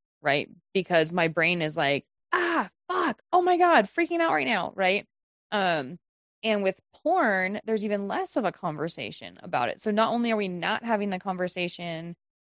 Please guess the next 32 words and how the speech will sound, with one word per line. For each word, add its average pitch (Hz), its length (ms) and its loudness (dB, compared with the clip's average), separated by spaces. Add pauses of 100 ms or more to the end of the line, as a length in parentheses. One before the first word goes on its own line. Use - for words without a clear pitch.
(160)
that 165 400 2 (100)
there's, 170 340 -2
there's 170 160 -8
a 156 80 -8 (140)
big 170 200 2
difference 165 300 -2
between 165 220 -8
movies 156 600 -6 (120)
and 151 380 -6
reality, 151 420 -2
and 147 100 -8
here's 151 220 -10
how 151 120 -12
we 143 100 -10
sort 156 240 -4
of 143 140 -2 (120)
differentiate 156 720 0
in - 80 -4
our 143 120 2
minds 151 320 2
how 156 140 -4
to 147 60 -8
do 160 100 0
it. 127 40 0
Here's 165 160 0
some 147 200 -12
tips 185 240 -2
and 156 100 -10
tricks - 240 -2
for 165 120 -2
our 147 100 2
brains. 165 500 0